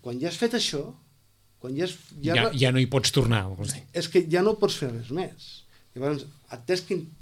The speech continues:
Speaker 1: tens que intentar, eh, mantindre't. Nosaltres, el que sí que és, el que hem fet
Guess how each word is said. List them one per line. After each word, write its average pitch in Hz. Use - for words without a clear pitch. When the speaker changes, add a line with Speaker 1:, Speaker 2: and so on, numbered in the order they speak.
Speaker 1:
tens 170
que 208
intentar, 156
eh, 123
mantindre't. 127
Nosaltres, 165
el 160
que 151
sí 175
que 175
és, -
el 143
que 151
hem 165
fet 151